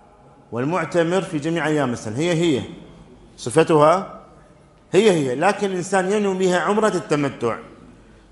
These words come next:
لأن المتمتع هو الذي يأتي بعمرة أولا، يعني، يحرم من الميقات بعمرة،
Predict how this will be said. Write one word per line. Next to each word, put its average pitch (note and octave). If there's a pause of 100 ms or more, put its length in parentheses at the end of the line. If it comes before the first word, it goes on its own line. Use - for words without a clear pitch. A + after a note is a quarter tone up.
لأن F#3 (460)
المتمتع F3 (1300)
هو E3
الذي F#3+
يأتي G3 (640)
بعمرة D#3
أولا، D3 (800)
يعني، A2+
يحرم D3
من C#3
الميقات D3 (1080)
بعمرة، C3